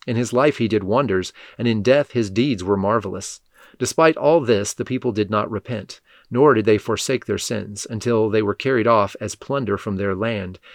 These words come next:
and were scattered over all the earth. The people were left very few in number, but with a ruler from the house of David. Some of them did what was right, but others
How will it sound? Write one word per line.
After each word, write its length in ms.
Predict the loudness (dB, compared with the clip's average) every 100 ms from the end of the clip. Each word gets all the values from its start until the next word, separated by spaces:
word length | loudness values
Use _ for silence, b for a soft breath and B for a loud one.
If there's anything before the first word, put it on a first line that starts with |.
| B
and 120 | -2 2
were 80 |
scattered 460 | 2 2 4 6 4
over 320 | 2 0 2
all 180 | 2 2
the 160 | 0 -2
earth. 340 | -4 -6 -16 _ b b b b
The 80 | -2
people 340 | 0 2 4
were 140 | 4
left 340 | 4 4 2 -2
very 340 | -2 0 2
few 280 | 0 -2 -2
in 100 | 0
number, 400 | 0 -2 -4 -12 b b b
but 140 | -2
with 180 | -2 0
a 60 | 2
ruler 340 | 2 2 2
from 160 | 0 -4
the 100 | -4
house 320 | -4 -4 -6
of 180 | -12 -4
David. 400 | 0 0 -2 -16 _
Some 200 | -6 -2
of 120 | -2
them 240 | 0 -2 2
did 260 | 4 4
what 180 | 2 -2
was 200 | -2 -4
right, 320 | -2 -4 -6 -14 b b b
but 120 | -2
others 440 | 0 0 2 0